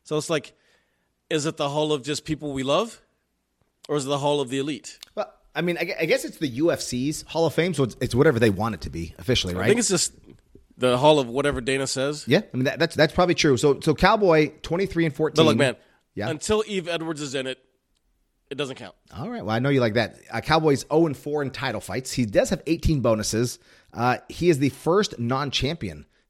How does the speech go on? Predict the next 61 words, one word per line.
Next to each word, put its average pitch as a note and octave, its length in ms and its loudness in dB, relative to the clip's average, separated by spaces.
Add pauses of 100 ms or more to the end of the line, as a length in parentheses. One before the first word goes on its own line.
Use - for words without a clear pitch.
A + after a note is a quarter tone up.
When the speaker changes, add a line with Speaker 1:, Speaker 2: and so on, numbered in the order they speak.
(140)
Speaker 2:
inducted B2+ 400 -2
into A2 240 -4
the G#2 120 -2
U A2+ 140 0
F A2+ 80 -4
C - 140 -4
Hall G#2+ 220 -4
of G#2 80 -4
Fame's G2+ 340 -6
modern G2+ 460 -4
wing. F2 280 -6 (460)
Uh, D3 120 4
so, A#3 140 4
I A#3+ 40 2
mean, A3+ 160 4
it, G3+ 100 -2
it G#3+ 180 2
does F#3 200 6
give D#3+ 240 2
you D3 100 0
pause. C3 520 -6 (380)
Uh, F#3 140 2
but G#3+ 120 0
if G3 80 -2
you A3 80 -4
look D4+ 140 -6
at, F#3+ 100 -2
like, C#3 160 -2
what D3 480 -4
he - 160 -2
meant B2+ 240 -4
to B2+ 80 -4
the B2 80 0
U A#2 120 0
F G#2+ 80 -6
C, B2+ 420 -2 (260)
uh, A2+ 300 -2
and A2+ 140 -4
he A2+ 120 -2
is D#3 80 0
a C#3+ 60 0
fan C3 220 -2
favorite, B2 440 4
and, A2+ 420 -6 (260)
you F3+ 80 -6
know, D#3+ 100 -2
he's D#3 240 -4
a D#3 40 -4
good C3+ 200 0
dude, B2+ 220 0
and, C3 160 -4
and C#3 200 -6
I C3 80 -6
guess G3 240 -2
it's, B2 200 -10
it's E3+ 160 -4
the C#3 100 0
U C3+ 220 2
F D#3 120 0
C. C#3 60 -6
Now, D3 220 4